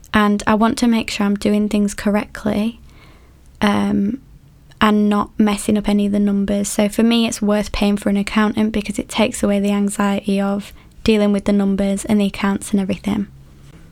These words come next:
As for taxes, I'm not sure what country you're in, but in the U K, it really depends on how much you're making and if it's, like, a hobby or,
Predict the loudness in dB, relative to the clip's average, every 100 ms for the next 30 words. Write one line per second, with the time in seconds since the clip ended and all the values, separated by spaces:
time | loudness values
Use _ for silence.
0 | -14 -2 0 0 0 0 -2 0 0 0
1 | 2 2 2 0 0 0 0 0 0 0
2 | 0 0 0 -2 0 0 0 -8 -20 -8
3 | 2 4 4 2 2 0 2 2 2 2
4 | 0 -2 0 2 0 0 0 2 0 0
5 | 0 2 0 -2 0 0 2 0 0 -2
6 | -2 -2 -2 -2 -2 0 0 0 -4 -12
7 | -8 2 2 4 2 0 -2